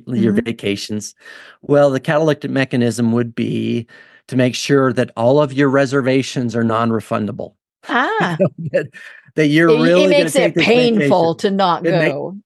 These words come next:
Speaker 2: Mm-hmm.
Speaker 1: Perfect. Exactly right. It's a painful thing. You
Speaker 2: Mm-hmm.
Speaker 1: don't wanna lose that out on that money.
Speaker 2: Mm-hmm.
Speaker 1: Um,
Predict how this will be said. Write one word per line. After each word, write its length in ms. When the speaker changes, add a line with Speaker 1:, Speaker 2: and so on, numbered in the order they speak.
Speaker 2:
Mm-hmm. 300
Speaker 1:
Perfect. 520
Exactly 540
right. 300
It's 180
a 60
painful 640
thing. 340
You 60
Speaker 2:
Mm-hmm. 80
Speaker 1:
don't 180
wanna 220
lose 200
that 220
out 160
on 100
that 160
money. 280
Speaker 2:
Mm-hmm. 760
Speaker 1:
Um, 260